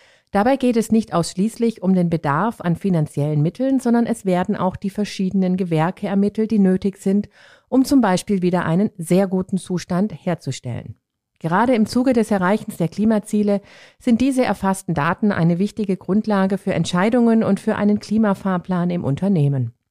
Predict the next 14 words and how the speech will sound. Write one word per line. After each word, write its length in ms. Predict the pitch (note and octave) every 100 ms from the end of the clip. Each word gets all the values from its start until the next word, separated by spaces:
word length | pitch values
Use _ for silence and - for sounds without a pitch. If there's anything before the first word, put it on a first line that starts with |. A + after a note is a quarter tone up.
| _ _ _ _ _ _ -
Zusammen 520 | B3 A#3 G#3+ E3 C3
mit 160 | D3
der 80 | E3
Stadt 260 | D#3 F3 D#3+
Hockenheim, 600 | G#3+ B3 G3+ G3+ G#3+ G#3+
die 80 | G3
ihren 260 | G3 G3+
Wohngebäudebestand 920 | G3+ C4+ B3+ A3 G#3+ G#3+ G#3+ - G3+ G3
mit 140 | G3
dem 120 | F#3+
Gebäudecheck 600 | F#3 E3 F#3 A3+ - G3+
erfassen 440 | - - F3+ G3+ A3
hat 160 | G3+
lassen, 380 | G3+ F#3+ - G3